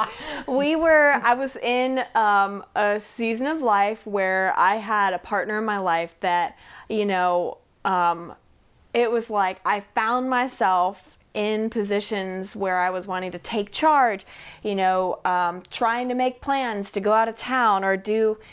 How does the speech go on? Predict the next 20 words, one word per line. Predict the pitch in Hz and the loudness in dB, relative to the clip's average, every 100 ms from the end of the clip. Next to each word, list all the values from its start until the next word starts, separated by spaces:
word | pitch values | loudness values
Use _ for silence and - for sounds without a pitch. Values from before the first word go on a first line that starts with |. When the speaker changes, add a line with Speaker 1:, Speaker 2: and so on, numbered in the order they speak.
| - | -8
Speaker 2:
you | 220 | -4
know, | 202 | -2
just | 240 233 - - | -2 -6 -14 -14
life | 208 233 240 311 330 | -6 0 0 0 -2
activities. | - - - 254 226 190 185 | -6 -6 -2 0 0 -2 0
I | 196 | 0
was | 196 190 | -2 -6
grabbing | 190 196 208 220 | 0 0 0 -2
the | |
reins, | 233 262 226 185 196 202 - - - - | 0 2 0 -4 -8 -10 -12 -18 -20 -6
and, | 214 214 208 202 202 196 202 - - - - - _ | -4 -2 -2 -2 -2 -4 -6 -10 -18 -20 -20 -20 _
um, | 208 202 196 196 | 0 2 0 0
I | 196 208 | 0 0
found | - 202 220 226 | -2 -2 -2 0
myself, | 214 220 208 190 190 196 - - - | -2 -2 0 2 0 -2 -14 -10 -4
um, | 185 165 123 | -2 0 -4
craving | - - 247 226 226 233 202 190 180 180 180 - 190 | -8 -8 0 2 4 2 -2 -4 -6 -10 -12 -8 -4
being | 214 214 202 | -2 0 -2
able | 202 196 196 | -2 -2 -4
to | - 208 180 175 170 | -4 -2 0 0 -2